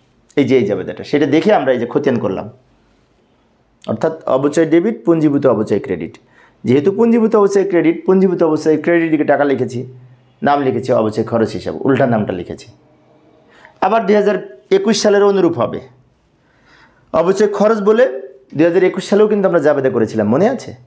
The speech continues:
দুই হাজার একুশ সালের জাবেদা হবে যে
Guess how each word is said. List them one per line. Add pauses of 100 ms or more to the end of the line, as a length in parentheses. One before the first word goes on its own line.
(500)
দুই
হাজার
একুশ
সালের
জাবেদা
হবে (1200)
যে